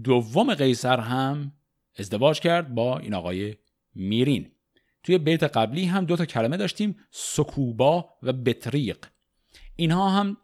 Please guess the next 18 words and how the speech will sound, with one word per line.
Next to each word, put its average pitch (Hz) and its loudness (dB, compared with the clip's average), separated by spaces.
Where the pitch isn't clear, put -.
اشکال 160 0
معرب 135 -2
کلماتیه 131 0
که 131 -2
در، 104 0
در 95 -6
حقیقت 104 -2
جامعه 107 -2
مسیحی 113 -2
وجود 92 -4
داشته. 80 -8
سکوبا 165 -2
شکل 185 0
دیگری 147 -2
از 123 -2
واژه 113 0
اسقف - 0
هست. - -12